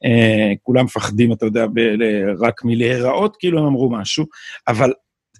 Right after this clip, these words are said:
אה, אה, אולי צריך לשאול את השאלה, מה קרה עם הילדים שגדלים בלי אבא, מפני שזה המנבא הכי טוב לעבריינות, זה לגדול בלי אבא. עכשיו, צריך, תראה, בא טראמפ, וטראמפ אומר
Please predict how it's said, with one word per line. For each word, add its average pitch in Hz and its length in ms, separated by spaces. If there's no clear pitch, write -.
אה, 131 40
אה, 160 60
אולי 151 280
צריך 156 180
לשאול 165 220
את - 80
השאלה, 160 480
מה 147 260
קרה 165 560
עם 180 300
הילדים 151 640
שגדלים 156 500
בלי 160 220
אבא, 156 300
מפני 143 240
שזה 156 400
המנבא 170 600
הכי 175 460
טוב 147 400
לעבריינות, 120 1000
זה 117 140
לגדול 120 380
בלי 113 300
אבא. 80 140
עכשיו, 214 340
צריך, 196 420
תראה, 139 180
בא 180 180
טראמפ, 117 380
וטראמפ 214 380
אומר 156 360